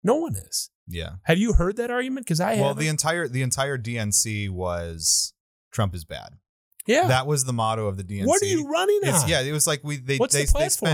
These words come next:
Speaker 1: platform?
Speaker 2: four nights or whatever. They, they, they avoided talking about their actual platform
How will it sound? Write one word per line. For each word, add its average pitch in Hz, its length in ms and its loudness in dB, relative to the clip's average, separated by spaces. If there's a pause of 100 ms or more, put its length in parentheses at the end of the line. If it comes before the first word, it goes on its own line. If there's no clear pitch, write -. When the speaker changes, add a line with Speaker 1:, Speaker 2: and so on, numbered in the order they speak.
Speaker 1:
platform? - 40 -
Speaker 2:
four 143 300 -4
nights 120 300 -2
or 123 40 -4
whatever. 101 520 -2
They, 110 140 -6
they, 110 340 -2 (100)
they 110 140 0
avoided 117 360 -2
talking 131 240 -2
about 117 160 -4
their 104 120 -4
actual 104 320 -4
platform 95 640 -8